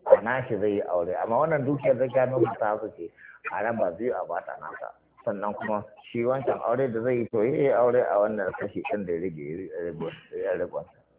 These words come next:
In zai yi mata hudu, zan raba dukiyar su hudu kenan.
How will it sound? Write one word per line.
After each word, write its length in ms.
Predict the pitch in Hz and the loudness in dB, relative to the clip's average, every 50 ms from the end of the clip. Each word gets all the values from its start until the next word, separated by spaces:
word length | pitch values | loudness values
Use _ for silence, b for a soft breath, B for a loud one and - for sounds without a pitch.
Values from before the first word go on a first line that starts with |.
| _ _ _ _ - _ _ _ _ _ _ _ _ _ _ _ _ b b b b b b - - | _ _ _ _ -20 _ _ _ _ _ _ _ _ _ _ _ _ b b b b b b -2 2
In 180 | 151 165 170 | 2 4 6
zai 100 | 165 185 | 6 6
yi 100 | 180 165 | 6 6
mata 300 | 151 151 143 139 143 135 131 | 6 4 4 4 4 2 2
hudu, 260 | 131 135 131 139 131 | 2 2 2 2 2
zan 180 | 135 143 143 143 | 2 2 2 2
raba 140 | 143 143 135 | 2 2 2
dukiyar 340 | 123 117 123 117 - 127 - | 2 2 0 0 0 0 0
su 100 | - - | 0 -2
hudu 200 | 107 110 110 107 101 | -4 -4 -4 -8 -10
kenan. 240 | - - 78 - | -10 -14 -14 -14